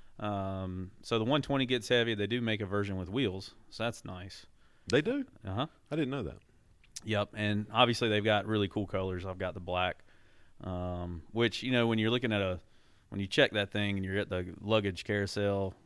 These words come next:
Speaker 1: trying to find that thing, it's just another black suitcase kinda. So kinda wish I had a different color that was easier to spot on a conveyor belt. But
Speaker 2: I mean, that's probably what's nice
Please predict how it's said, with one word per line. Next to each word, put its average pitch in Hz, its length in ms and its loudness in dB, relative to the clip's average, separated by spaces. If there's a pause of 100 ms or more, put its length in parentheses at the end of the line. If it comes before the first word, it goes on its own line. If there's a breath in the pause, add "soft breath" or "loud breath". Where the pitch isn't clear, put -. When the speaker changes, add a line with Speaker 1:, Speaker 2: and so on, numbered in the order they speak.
Speaker 1:
trying 101 220 -4
to 92 60 -8 (260)
find 107 260 -2
that 90 140 -6
thing, 95 200 -4
it's 92 140 -6
just 95 160 -10
another 92 260 -8
black 90 300 -6
suitcase 90 420 -8
kinda. 90 300 -10
So 90 320 -8 (420 soft breath)
kinda 120 200 4
wish 113 180 2
I 110 80 4
had 107 100 4
a 101 60 -2
different 101 280 -4
color 101 320 2
that 92 120 -4
was 92 120 -4
easier 98 280 -2
to 87 40 -4
spot 95 360 -2
on 90 120 -8
a 87 80 -10
conveyor 92 380 -6
belt. 92 320 -6
But 95 180 -4
Speaker 2:
I 95 40 -6
mean, 104 100 4
that's 110 140 6
probably 110 240 8
what's 90 180 2
nice 90 380 -2